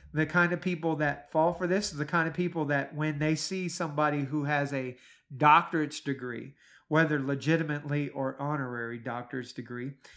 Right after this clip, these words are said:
and they listen to them because it's Doctor So-and-so. Colossians two, four through eight is saying, "Run from that guy. Run from that <laughs> guy." That doctor's degree, he's using that for a reason. He wants you to give him credibility.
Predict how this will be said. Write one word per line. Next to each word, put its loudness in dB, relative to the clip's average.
and 2
they 6
listen 4
to -6
them -2
because 0
it's -2
Doctor 0
So-and-so. -4
Colossians 4
two, -2
four 2
through 2
eight 2
is -6
saying, -2
"Run 2
from -8
that -12
guy. -12
Run 4
from -6
that -12
<laughs> -20
guy." -8
That 8
doctor's 8
degree, -4
he's 2
using 0
that 4
for 0
a 2
reason. 0
He 6
wants 4
you -4
to -6
give 6
him 0
credibility. 2